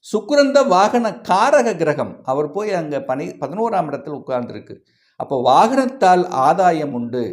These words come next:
அப்போ வாகனம் சம்பந்தப்பட்ட துறையில் இருக்கின்றவர்கள், டிரான்ஸ்போர்ட் சம்பந்தப்பட்ட துறையில் இருக்கின்றவர்களுக்கு நல்ல லாபத்தை கொடுக்கக்கூடிய அமைப்பு,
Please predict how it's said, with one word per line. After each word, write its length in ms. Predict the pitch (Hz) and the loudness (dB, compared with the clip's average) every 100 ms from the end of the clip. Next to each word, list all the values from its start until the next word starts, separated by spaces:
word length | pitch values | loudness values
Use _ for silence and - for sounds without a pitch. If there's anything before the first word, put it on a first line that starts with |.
| - _ _ _ _ | -10 _ _ _ _
அப்போ 220 | - - 170 | -2 2 4
வாகனம் 560 | 156 196 247 269 294 | 6 6 6 4 2
சம்பந்தப்பட்ட 760 | 285 233 220 240 233 233 220 202 | 2 0 2 0 0 -2 -4 -6
துறையில் 440 | 175 180 202 202 | -6 -4 -2 -2
இருக்கின்றவர்கள், 840 | 180 170 175 156 147 139 139 120 | -4 -4 -8 -6 -4 -4 -4 -6
டிரான்ஸ்போர்ட் 760 | - 175 202 220 - - 226 220 | -2 2 2 0 -2 4 6 4
சம்பந்தப்பட்ட 640 | - 170 156 156 151 147 135 | 0 -4 -4 -8 -10 -12 -12
துறையில் 400 | 123 147 175 165 | -10 -6 -4 -4
இருக்கின்றவர்களுக்கு 1080 | - 123 139 135 123 120 120 117 - 214 - | -8 -12 -12 -10 -8 -8 -8 -8 -6 -6 -4
நல்ல 420 | 123 113 175 214 | -6 -6 -4 -4
லாபத்தை 640 | 185 127 147 214 247 247 190 | -2 2 4 4 2 0 -8
கொடுக்கக்கூடிய 640 | 156 147 139 - 123 120 | -10 -12 -14 -14 -10 -6
அமைப்பு, 440 | 110 131 139 - | -4 -4 -8 -12